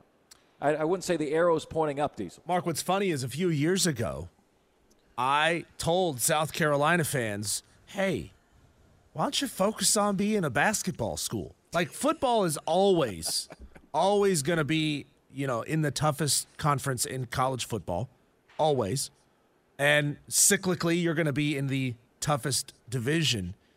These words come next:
Speaker 2: Now there's not divisions anymore. But I said, "Why not focus all of your energy on being elite at basketball?" Now, at the time, S E C basketball was still kind of a joke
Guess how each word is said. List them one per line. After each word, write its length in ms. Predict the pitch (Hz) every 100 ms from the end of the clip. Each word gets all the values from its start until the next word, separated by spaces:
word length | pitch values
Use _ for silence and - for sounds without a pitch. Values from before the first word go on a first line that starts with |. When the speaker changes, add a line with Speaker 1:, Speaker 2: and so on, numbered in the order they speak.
| _ _ _
Speaker 2:
Now 160 | 123 135
there's 200 | 127 110
not 180 | 127
divisions 480 | 113 123 170 123 107
anymore. 420 | 98 90 90 120 - _ _ _ _ _ _ _ _
But 100 | 185
I 60 | 190
said, 180 | 208
"Why 380 | 190 175 185 240
not 560 | 247 180 180 180 - - _ _ _ _ _ _ _
focus 840 | - - 190 226 226 202 - - - _ _
all 420 | - 165 208 233
of 100 | 226
your 180 | 190 196
energy 580 | 196 226 175 - 82 - _ _ _ _ _ -
on 220 | 160 180
being 380 | 151 190 202 185
elite 500 | 156 139 180 190 -
at 180 | 139 117
basketball?" 600 | 185 220 - 135 90 85
Now, 160 | 123
at 180 | 143 160
the 80 | 147
time, 680 | - - 262 262 101 151 160 _ _ _ _ _ _ _ _ _ -
S 220 | 190 208
E 100 | 226
C 200 | 175 226
basketball 640 | 175 180 180 185 160 180 170
was 120 | 151
still 240 | - 202
kind 240 | 190 185 185
of 80 | 131
a 40 |
joke 540 | 110 127 156 - -